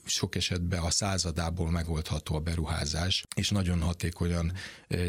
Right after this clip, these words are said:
tudja a környezetet, illetve a lakosságot ellátni. És akkor visszatérve erre a másik technológiára, ez a Pureco nevű tagvállalatunknak a technológiája, egy Septopur, eh, szintén az,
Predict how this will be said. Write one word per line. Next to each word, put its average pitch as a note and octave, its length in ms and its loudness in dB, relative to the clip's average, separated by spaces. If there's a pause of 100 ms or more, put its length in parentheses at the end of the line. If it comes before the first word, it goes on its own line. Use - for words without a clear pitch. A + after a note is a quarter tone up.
tudja E2+ 500 0 (100)
a - 160 -2
környezetet, F2 720 0
illetve E2+ 360 -2
a E2+ 40 0
lakosságot D#2 640 -2
ellátni. D#2 560 -4 (340)
És - 80 -6
akkor - 160 0
visszatérve F#2 640 2
erre F2 120 0
a D#2+ 60 2
másik F2 360 2
technológiára, F#2+ 840 0
ez E2 140 0
a F2 60 -2
Pureco F2 520 -2
nevű E2 280 0 (440)
tagvállalatunknak E2+ 920 -2
a - 60 -4
technológiája, F#2 1000 0 (340)
egy - 100 -2
Septopur, F2 760 -2 (120)
eh, E2 340 -2
szintén E2+ 600 0
az, D#2 300 0